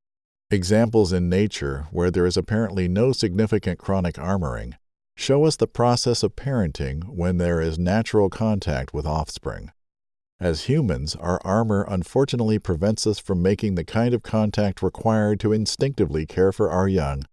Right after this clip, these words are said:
as fully as they need. The possibility of preventing armor and the difficulties of developing a healthy approach to child rearing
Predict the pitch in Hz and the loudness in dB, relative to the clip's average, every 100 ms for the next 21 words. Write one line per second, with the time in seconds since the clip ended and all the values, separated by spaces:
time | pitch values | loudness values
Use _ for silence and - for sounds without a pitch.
0 | _ _ 101 - 131 127 90 82 78 87 | _ _ -4 2 2 4 4 2 0 0
1 | 85 87 65 80 - _ _ _ _ _ | 0 -2 -4 -10 -18 _ _ _ _ _
2 | _ _ - 92 104 113 98 85 107 98 | _ _ -4 0 2 2 2 4 4 4
3 | 85 82 - 76 101 107 90 69 76 73 | 2 0 -4 0 2 2 0 -4 -4 -2
4 | 82 87 90 87 117 131 113 120 113 113 | -4 -2 -2 2 2 2 0 2 2 2
5 | 101 85 82 101 110 - 85 80 117 135 | 0 0 0 2 2 2 -2 0 0 0
6 | 139 120 - 117 110 - 92 - 117 117 | 2 2 4 2 2 -4 -4 0 2 2
7 | 101 107 104 104 | 2 2 4 0